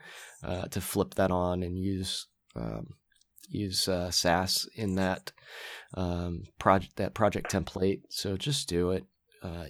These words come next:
if you're still writing C S S in sass, then, I mean, at least it's a step, right? Baby step. You made it. Now start with some variables and, and see that life is better.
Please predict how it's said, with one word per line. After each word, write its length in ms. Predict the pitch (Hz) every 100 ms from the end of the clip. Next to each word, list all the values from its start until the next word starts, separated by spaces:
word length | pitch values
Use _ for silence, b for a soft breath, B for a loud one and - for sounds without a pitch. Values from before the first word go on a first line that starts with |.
| 78 -
if 220 | - 101
you're 80 | 123
still 260 | 117 - 135
writing 340 | 120 113 120
C 240 | - - 107
S 160 | 104
S 220 | 110 95 -
in 340 | 104 107 110 104
sass, 520 | - 117 117 120 - _ _
then, 440 | - 101 95 98 - - 98
I 60 |
mean, 120 | 98 101
at 80 |
least 220 | 110 139 131
it's 140 | -
a 40 |
step, 460 | 95 - 87 78 -
right? 220 | 92 98 -
Baby 220 | - 123 127
step. 320 | - 107 - - _ _ -
You 500 | - 113 113 117 110
made 200 | 123 120
it. 100 | 120 - - B B B B B
Now 200 | 113 117
start 300 | 110 - 107
with 120 | 117
some 180 | 101 110
variables 720 | 95 110 104 101 104 98 95 -
and, 500 | - 92 90 92 - _ -
and 220 | 90 101 101
see 200 | - 113
that 160 | 104
life 240 | - 95 95
is 100 | 92
better. 400 | 98 95 92